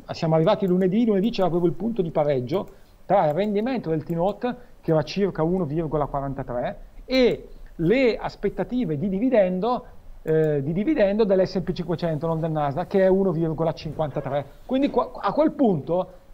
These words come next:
il, gli operatori professionali devono decidere se togliere qualcosina, quando c'è lo stesso rendimento, allora devono decidere se togliere qualcosina dall'azionario per passare un po' all'obbligazionario. Se poi il decennale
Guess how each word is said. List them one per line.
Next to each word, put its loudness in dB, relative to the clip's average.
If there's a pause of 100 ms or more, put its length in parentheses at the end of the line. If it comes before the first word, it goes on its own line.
(140)
il, 2
gli -2
operatori 0
professionali -2 (220)
devono 4
decidere 2
se 0
togliere 2
qualcosina, -2
quando -2
c'è -2
lo 0
stesso -8
rendimento, -2 (240)
allora 6
devono 2
decidere -2
se -12
togliere -2
qualcosina -2
dall'azionario -2 (180)
per 0
passare 0
un -6
po' -6
all'obbligazionario. -4 (340)
Se 0
poi 4
il 0
decennale -2